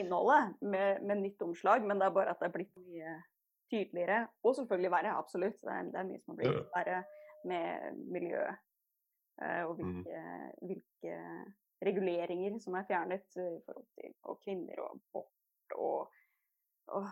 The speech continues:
Speaker 1: bedrifter og lønn og, ja, det er mye galt. Absolutt mye som har blitt
Speaker 2: Ja.
Speaker 1: verre, for all
Speaker 2: Ja.
Speaker 1: del. Men
Speaker 2: Men, altså, det, det her er jo da,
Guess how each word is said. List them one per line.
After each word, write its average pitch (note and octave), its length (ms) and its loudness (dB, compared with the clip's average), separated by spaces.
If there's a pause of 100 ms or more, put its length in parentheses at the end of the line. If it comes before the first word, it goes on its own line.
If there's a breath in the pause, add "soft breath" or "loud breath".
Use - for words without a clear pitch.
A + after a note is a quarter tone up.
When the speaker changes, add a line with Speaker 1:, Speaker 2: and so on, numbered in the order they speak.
Speaker 1:
bedrifter F3+ 680 -6
og F#3 80 2
lønn F#3 600 0
og, F3 520 0
ja, D#3+ 200 6
det F#3+ 140 4
er C4 100 6
mye G3 340 2
galt. G#3 440 4 (100)
Absolutt G#3+ 420 2
mye G3+ 160 4
som F#3 140 0
har F3+ 60 -2
blitt G3 160 -2
Speaker 2:
Ja. - 120 0
Speaker 1:
verre, G3+ 280 4 (840)
for F3+ 120 2
all - 140 6
Speaker 2:
Ja. D3+ 80 4
Speaker 1:
del. E3 140 -2 (1600)
Men F3 240 0 (1200)
Speaker 2:
Men, - 260 -2 (1000)
altså, F2 160 -6
det, A2+ 280 6
det F2+ 180 4
her F#2+ 140 10
er F2+ 140 10
jo F#2+ 60 8
da, E2 340 6